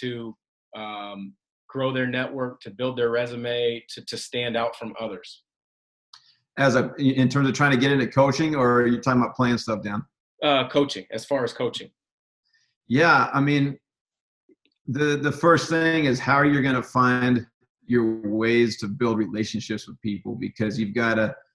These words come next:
Speaker 2: you know, you've gotta have a network, you've gotta have contacts and have some, some people, um, really feel like they know you, you know, and then of course that's gotta sync up with, with opportunities, so that there's that timing piece also.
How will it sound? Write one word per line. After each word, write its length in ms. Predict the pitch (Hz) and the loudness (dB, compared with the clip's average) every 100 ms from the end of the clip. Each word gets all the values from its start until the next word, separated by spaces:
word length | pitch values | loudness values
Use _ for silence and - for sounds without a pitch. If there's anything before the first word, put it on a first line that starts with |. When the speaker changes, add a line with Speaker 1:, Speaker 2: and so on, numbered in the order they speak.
| _ | _
Speaker 2:
you 120 | 113 110 | -2 0
know, 220 | 107 104 | 0 -2
you've 280 | 107 - 123 | -2 -4 -2
gotta 300 | 113 113 110 | 0 0 0
have 440 | 107 107 107 110 - - | 0 0 -2 -6 -14 -6
a 60 | |
network, 480 | 107 117 143 113 - _ _ | 0 0 0 -4 -6 _ _
you've 160 | 107 101 | -14 -6
gotta 240 | 113 113 | -4 -2
have 220 | 110 104 | -2 -4
contacts 640 | - 107 127 110 104 101 - | -6 -2 0 0 -4 -6 -8
and 120 | 104 | -4
have 180 | 107 107 | -4 -4
some, 180 | - - - - | -8 -12 -14 -10
some 180 | 107 | -10
people, 520 | 101 110 110 110 107 _ _ _ _ - | -6 -6 -4 -6 -6 _ _ _ _ -10
um, 500 | 110 104 101 101 - | -4 -2 -2 -2 -4
really 300 | 113 120 107 | -2 -2 -2
feel 300 | - 120 110 | -2 -2 -2
like 240 | 110 110 101 | -2 -4 -6
they 80 | |
know 260 | 98 98 117 | -8 -4 0
you, 260 | 113 85 - - | 0 -2 -10 -10
you 80 | 107 | -6
know, 160 | 110 | -4
and 80 | 107 | -2
then 80 | 104 | -4
of 100 | - | -6
course 260 | 113 110 | -8 -6
that's 220 | 101 107 - | -2 -4 -2
gotta 220 | 107 107 | -6 -6
sync 260 | - 107 | -8 -8
up 160 | 107 - | -6 -8
with, 120 | 104 - _ | -12 -16 _
with 180 | 101 107 | -10 -4
opportunities, 640 | 104 - - 113 101 101 | -4 -6 -8 -6 -6 -6
so 80 | 107 | -8
that 200 | 104 101 - _ _ - | -6 -8 -10 _ _ -6
there's 140 | 113 | -4
that 240 | 104 90 - | -2 -4 -4
timing 400 | 113 120 104 - | 0 0 0 -4
piece 260 | 107 90 107 | -8 -6 -2
also. 440 | 110 110 90 | -2 -2 -8